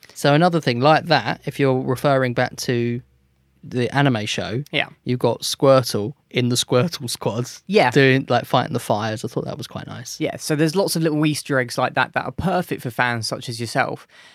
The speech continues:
Speaker 2: and very highly entertaining for, for newcomers as well. So to summarise this film, I think it's, it's a good film for those who have enjoyed Pokemon in the past and still enjoy Pokemon now. And it's a very, very good film for those who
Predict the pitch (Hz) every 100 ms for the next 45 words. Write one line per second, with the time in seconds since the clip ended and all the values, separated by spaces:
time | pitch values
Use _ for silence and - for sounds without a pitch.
0 | - 135 131 156 151 139 135 151 143 135
1 | 139 123 - 139 131 123 117 131 120 -
2 | - 131 131 120 127 117 113 117 127 120
3 | 151 - - - _ _ - - 226 208
4 | 170 156 143 - 143 113 135 175 202 196
5 | 165 - 175 185 175 - 220 190 - _
6 | - 190 175 156 147 139 - 151 135 135
7 | 135 131 - 139 135 127 120 127 131 123
8 | 147 143 147 135 135 127 123 120 - 127
9 | 117 - 135 120 - 151 139 131 127 131
10 | 117 120 113 131 127 120 131 123 151 135
11 | 135 139 190 180 139 135 120 113 110 -
12 | 113 107 123 120 120 104 117 117